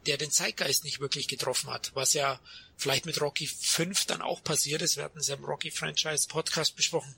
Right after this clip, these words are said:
Es fing vorher schon mit Over the Top an, wo er nicht so ein Hit war, aber da unterstelle ich auch nochmal vielleicht Warner oder Cannon einige Fehler, aber bei Rambo drei, das Rambo ist sein Baby.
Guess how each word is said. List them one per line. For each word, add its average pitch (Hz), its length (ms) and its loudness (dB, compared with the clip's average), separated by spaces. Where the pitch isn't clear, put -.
Es - 160 8
fing 214 220 8
vorher 208 320 6
schon 202 240 6
mit 196 100 -2
Over 185 240 4
the 165 60 4
Top 208 240 2
an, 196 160 0
wo 180 80 4
er 185 80 4
nicht 196 160 6
so 185 80 4
ein 160 40 -6
Hit 170 220 0
war, 226 140 4
aber 208 180 2
da 170 120 4
unterstelle 180 440 2
ich 160 100 0
auch 170 120 -2
nochmal 160 400 0
vielleicht 170 440 2
Warner 175 360 4
oder 165 460 4
Cannon 190 520 -2
einige 185 320 2
Fehler, 175 400 2
aber 143 180 2
bei 139 160 4
Rambo 147 280 2
drei, 131 240 4
das 131 260 4
Rambo 139 240 -2
ist 131 140 6
sein 123 200 0
Baby. 123 360 -2